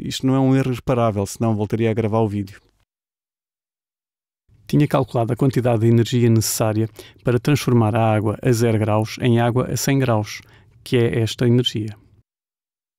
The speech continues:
Mas agora acabei de calcular a energia necessária para passar de vapor a cem graus para vapor a cento e dez graus, que é isto aqui. Esqueci-me de calcular a energia necessária para transformar a água a cem graus em vapor a cem graus.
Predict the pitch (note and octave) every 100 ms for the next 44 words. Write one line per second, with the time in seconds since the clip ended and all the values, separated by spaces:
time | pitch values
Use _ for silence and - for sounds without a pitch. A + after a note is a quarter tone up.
0 | _ _ _ _ _ _ - A#2 A#2+ C3
1 | C#3+ D#3 C3 - B2+ C3+ A#2+ - C3 A#2+
2 | A2 A#2+ G#2+ A2 A2 - A#2 A#2+ C3 A#2
3 | A2 A#2 - A2 G#2+ A2 A2+ - A#2 B2
4 | A2+ - A#2+ A#2 A2+ B2 - _ _ _
5 | _ _ _ B2+ A#2+ A2+ - B2 A#2 -
6 | B2 B2 B2 B2 A2+ A2 G#2 - A2 -
7 | A#2 - - - _ _ _ _ _ _
8 | - - C#3+ - D#3+ - C3 - A#2+ A2
9 | A#2+ A#2+ A2 A#2+ A#2 - B2+ A#2 A#2+ C3
10 | B2 C#3 C3 C3+ A#2+ A2 A2+ A#2 G#2+ A2+
11 | - A#2+ A2 A2 A2+ - - - _ B2+
12 | B2 C3 - C3+ C3 - C#3+ B2+ A2 G#2+
13 | -